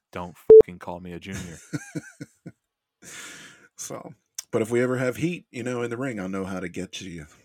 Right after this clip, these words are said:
Speaker 1: Yeah, 'cause that's gonna happen. <laughs>
Speaker 2: Well, I don't know. You guys, you will read about us in the newspaper as two overweight middle-aged men, uh, having simultaneous heart attacks in a makeshift wrestling ring.
Speaker 1: Two idiots and Bowie tonight.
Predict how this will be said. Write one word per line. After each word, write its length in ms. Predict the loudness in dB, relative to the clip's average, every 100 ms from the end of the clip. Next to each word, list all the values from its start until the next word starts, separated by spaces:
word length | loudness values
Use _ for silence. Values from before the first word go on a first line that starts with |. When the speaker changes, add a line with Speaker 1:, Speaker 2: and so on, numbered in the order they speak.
| _
Speaker 1:
Yeah, 200 | -16 -14 -10
'cause 240 | -10 -4
that's 200 | -4 -4
gonna 240 | -4 -2
happen. 360 | -2 -4 -6 -12 _
<laughs> 80 | -20 -20 -20 -20 -20 -14
Speaker 2:
Well, 260 | -10 -10 -12 _ -14
I 120 | -12
don't 140 | -12
know. 140 | -14 -18 _ _ _ -18 -18 -10 -10 _ -20 -20 -20 -20 -20 _ -14
You 100 | -6
guys, 380 | -2 -2 -4 -10
you 160 | -8 -6
will 140 | -6
read 180 | -6 -6
about 240 | -6 -6 -6
us 160 | -8
in 80 | -10
the 80 | -8
newspaper 540 | -8 -8 -10 -10 -12
as 220 | -12 -14 -12
two 200 | -8 -6
overweight 420 | -6 -6 -6 -8
middle-aged 480 | -8 -8 -6 -8 -10
men, 380 | -12 -14 -14 -12
uh, 220 | -12 -14 -12
having 280 | -10 -10 -8
simultaneous 640 | -8 -8 -8 -8 -8 -8
heart 180 | -8 -8
attacks 400 | -8 -10 -10 -10
in 100 | -12
a 140 | -12 -12
makeshift 480 | -12 -10 -10 -8
wrestling 360 | -8 -10 -10 -12
ring. 260 | -12 -14 -18 _ -20 -20 -4
Speaker 1:
Two 200 | 2 4
idiots 340 | 4 2 2 0
and 160 | 0
Bowie 480 | 4 4 4 2 -2 _ _ _ -16
tonight. 400 | -6 -2 0